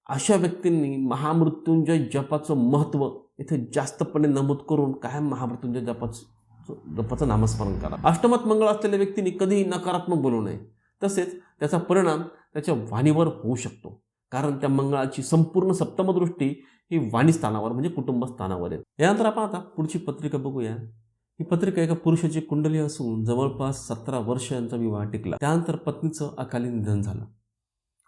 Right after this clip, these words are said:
जीवनात पुष्कळ वेळा वैवाहिक जीव ताणतणाव निर्माण झाले, मात्र यांचा जोडीदार अतिशय संयमी होता. शेवटपर्यंत संसार टिकावा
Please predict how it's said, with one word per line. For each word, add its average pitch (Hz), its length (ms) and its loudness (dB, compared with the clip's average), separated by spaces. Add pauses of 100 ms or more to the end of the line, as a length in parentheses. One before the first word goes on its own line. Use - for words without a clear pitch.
(140)
जीवनात 185 220 6
पुष्कळ 196 400 2
वेळा 190 240 2 (400)
वैवाहिक 165 580 2
जीव 135 120 -2
ताणतणाव 131 720 -4
निर्माण 120 300 -2
झाले, - 340 -8 (340)
मात्र 147 400 0
यांचा 147 200 2
जोडीदार 139 360 4
अतिशय 143 260 -2
संयमी 110 400 -2
होता. 110 280 -6 (580)
शेवटपर्यंत 170 640 2
संसार 135 600 0
टिकावा 117 400 -2